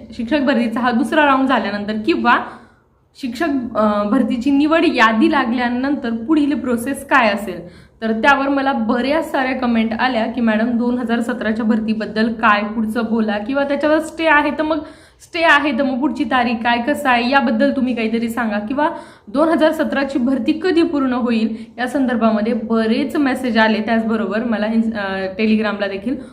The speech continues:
खूप सारे मेसेजेस आले होते. मग त्यामुळे मी विचार केला की आपण हा व्हिडिओ बनवावा. तर, अ,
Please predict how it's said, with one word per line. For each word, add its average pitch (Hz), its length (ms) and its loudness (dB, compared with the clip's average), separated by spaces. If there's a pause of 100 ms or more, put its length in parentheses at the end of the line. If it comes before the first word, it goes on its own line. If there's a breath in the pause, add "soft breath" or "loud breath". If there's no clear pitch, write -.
(140 loud breath)
खूप - 180 -8
सारे 247 180 0
मेसेजेस 226 560 2
आले 240 220 2
होते. 220 280 -4
मग 226 280 0
त्यामुळे 226 280 4
मी 220 120 4
विचार 220 280 -2
केला 196 260 -6
की 226 140 -6
आपण 226 300 -2 (140)
हा 214 80 0
व्हिडिओ 214 360 -2
बनवावा. 160 640 -4 (640 soft breath)
तर, 294 120 6
अ, 302 260 4